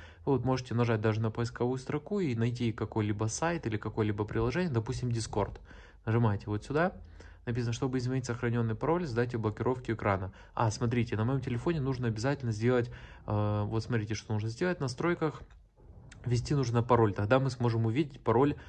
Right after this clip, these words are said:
от наших социальных сетей. То есть обязательно, если у вас телефон без пароля, то, как вы можете заметить, да, нужно ввести пароль. Давайте сейчас просто для примера я там ввожу один, два, три, четыре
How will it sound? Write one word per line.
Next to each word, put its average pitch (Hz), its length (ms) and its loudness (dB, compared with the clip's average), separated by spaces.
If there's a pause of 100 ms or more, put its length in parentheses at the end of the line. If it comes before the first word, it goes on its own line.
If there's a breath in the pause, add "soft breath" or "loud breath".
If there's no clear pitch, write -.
(220 loud breath)
от 123 260 2
наших 123 320 2
социальных 107 480 0
сетей. 101 320 -2
То 101 120 -6
есть 101 120 -6
обязательно, 120 380 2
если 110 180 -4
у 107 60 0
вас 110 100 0
телефон 110 420 0
без 117 160 2
пароля, 170 440 2
то, - 100 -4
как 113 220 -2
вы 110 80 0
можете 117 240 2
заметить, 113 360 -2
да, 117 220 2 (320 loud breath)
нужно 120 220 4
ввести 107 260 -4
пароль. 104 380 2 (320 loud breath)
Давайте 120 260 2
сейчас 110 220 -4
просто 120 320 0
для 104 180 0
примера 110 460 8
я 101 80 -2
там 104 180 -4
ввожу 104 380 0
один, 101 260 -2
два, 101 160 -4
три, 104 240 -6
четыре 185 500 -4